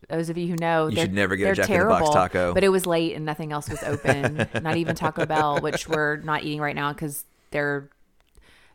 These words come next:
Speaker 1: they're Russian,
Speaker 2: Yes.
Speaker 1: apparently. But also, I don't think it was,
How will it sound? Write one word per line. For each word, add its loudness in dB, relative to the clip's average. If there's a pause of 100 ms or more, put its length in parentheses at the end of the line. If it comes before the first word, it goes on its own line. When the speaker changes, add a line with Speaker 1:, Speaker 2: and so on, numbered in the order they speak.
(120)
Speaker 1:
they're -2
Russian, -6 (180)
Speaker 2:
Yes. -8
Speaker 1:
apparently. -4 (100)
But 6 (380)
also, 4 (100)
I -4
don't -6
think -6
it 0
was, 2